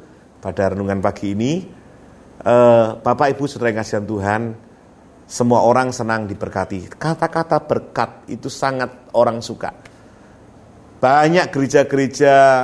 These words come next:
bagaimana mereka ingin populer, temanya pasti berkat. Kalau temanya doa, <laughs> ya datang sedikit. Tapi kalau temanya diberkati, untuk memberkati, waduh, banyak yang datang.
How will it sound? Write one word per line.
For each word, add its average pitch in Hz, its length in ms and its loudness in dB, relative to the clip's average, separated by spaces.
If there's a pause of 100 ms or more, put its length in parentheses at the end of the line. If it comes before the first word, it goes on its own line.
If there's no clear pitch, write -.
(2000)
bagaimana 131 480 0
mereka 127 400 0
ingin 127 240 -2
populer, 127 400 2 (160)
temanya 135 480 0
pasti 123 480 -2
berkat. 95 320 -8 (720)
Kalau 143 240 4
temanya 156 480 2
doa, 147 560 4
<laughs> 180 240 -4
ya 160 80 2
datang 120 320 -2
sedikit. 104 480 -12 (640)
Tapi 120 240 0
kalau 135 240 4
temanya 131 400 0
diberkati, 143 960 0
untuk 151 320 2
memberkati, 123 640 0
waduh, 120 480 -2 (400)
banyak 113 320 0
yang 110 160 -6
datang. - 400 -12